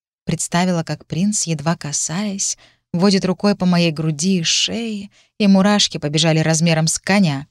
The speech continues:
Ал вообще не выходил теперь из моей головы. Как бы в него не влюбиться? "Ваше высочество, а где мой топор?" — спросила я, осматриваясь по сторонам. "И что в нём такого?" —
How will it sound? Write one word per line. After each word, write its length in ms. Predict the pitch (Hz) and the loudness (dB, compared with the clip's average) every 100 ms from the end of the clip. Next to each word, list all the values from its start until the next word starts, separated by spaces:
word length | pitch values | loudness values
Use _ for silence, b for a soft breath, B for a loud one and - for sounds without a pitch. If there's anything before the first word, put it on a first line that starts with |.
| _ _ _ _ _ _ 247 | _ _ _ _ _ _ -2
Ал 200 | 254 170 | 0 2
вообще 360 | 165 165 - | 0 0 -2
не 140 | 330 220 | 0 0
выходил 420 | 196 196 185 247 | 2 2 2 0
теперь 240 | 226 190 | 0 -2
из 80 | 170 | 2
моей 240 | 185 175 175 | 2 2 2
головы. 540 | 185 220 190 131 - _ _ _ _ - | 2 2 2 -2 -10 _ _ _ _ -8
Как 180 | 240 220 | -4 -2
бы 80 | |
в 100 | 226 | 2
него 240 | 214 202 202 | 4 4 4
не 140 | 196 | 4
влюбиться? 800 | 165 156 127 135 285 - - 156 - _ _ _ _ _ _ _ _ _ | 2 0 -4 -6 -6 -6 -8 -10 -18 _ _ _ _ _ _ _ _ _
"Ваше 320 | 208 320 - 381 | 2 2 2 0
высочество, 640 | 359 208 170 165 165 180 | 0 0 0 -2 2 2
а 40 | |
где 220 | 185 190 311 | 4 4 2
мой 180 | 349 | 2
топор?" — 520 | 330 339 - 180 151 - _ _ - | 2 0 2 2 2 -4 _ _ -10
спросила 480 | - 165 156 156 147 | -4 -2 -2 -2 -2
я, 220 | 156 202 | 0 0
осматриваясь 560 | - 156 165 151 160 | 0 0 0 0 -2
по 100 | - | -4
сторонам. 520 | 160 165 160 139 120 135 _ _ _ _ _ _ _ _ _ - | -4 -2 0 -2 -4 -10 _ _ _ _ _ _ _ _ _ -2
"И 140 | 269 | -2
что 240 | - 320 277 | 2 2 4
в 40 | |
нём 200 | 247 208 | 4 4
такого?" — 540 | 214 - 202 147 143 | 2 4 2 2 -2